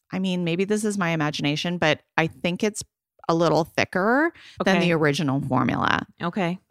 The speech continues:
Speaker 1: I,
Speaker 2: Like
Speaker 1: like, I
Speaker 2: thicker consistency or
Speaker 1: thicker consistency, and I think it gives you a little more coverage, in my
Speaker 2: Okay.
Speaker 1: opinion.
Speaker 2: Maybe they're going after the It Cosmetics customer,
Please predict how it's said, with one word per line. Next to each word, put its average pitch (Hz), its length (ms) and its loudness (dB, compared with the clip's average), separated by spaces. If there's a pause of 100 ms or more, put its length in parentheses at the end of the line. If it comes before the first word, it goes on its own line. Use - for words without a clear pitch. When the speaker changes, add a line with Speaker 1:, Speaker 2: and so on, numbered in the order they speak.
Speaker 1:
I, 160 220 4 (120)
Speaker 2:
Like 165 240 2
Speaker 1:
like, - 100 -8
I 165 220 4
Speaker 2:
thicker 180 440 2 (240)
consistency 190 720 0
or 226 100 4
Speaker 1:
thicker 160 280 4
consistency, 180 1040 -2
and 160 140 -2
I 165 180 0
think 185 240 -4
it - 160 -2
gives 165 260 0
you 165 280 0
a 165 80 0
little 151 260 2
more 147 180 0
coverage, - 760 -2
in 170 120 2
my 151 160 4
Speaker 2:
Okay. 156 100 2
Speaker 1:
opinion. 143 480 0 (360)
Speaker 2:
Maybe 180 160 2
they're 180 120 4
going 175 260 4
after 156 200 0
the 151 220 2 (100)
It 156 140 -2
Cosmetics 147 580 0
customer, 143 580 -4